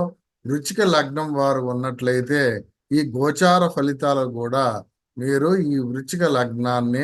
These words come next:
బేస్ చేసుకుని మీ యొక్క ఫలితాలని చూసుకొని తగిన విధంగా జాగ్రత్తలు తీసుకోవటము, అవి సరైన సమయం కానప్పుడు లేదా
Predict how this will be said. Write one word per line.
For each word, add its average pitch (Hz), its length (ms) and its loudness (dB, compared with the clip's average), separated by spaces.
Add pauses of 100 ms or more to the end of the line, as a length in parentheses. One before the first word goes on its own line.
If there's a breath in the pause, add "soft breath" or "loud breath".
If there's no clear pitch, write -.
(160)
బేస్ 120 220 -2 (100)
చేసుకుని 117 460 -4 (120)
మీ 135 160 0
యొక్క 120 160 -4 (140)
ఫలితాలని 127 720 2 (580)
చూసుకొని 165 560 2 (460)
తగిన 160 280 4 (140)
విధంగా 165 480 4 (640)
జాగ్రత్తలు 160 640 0 (100)
తీసుకోవటము, 160 760 -2 (520)
అవి 139 200 0 (720)
సరైన 151 480 0 (1120)
సమయం 156 360 0 (160)
కానప్పుడు 170 640 2 (600)
లేదా 180 380 4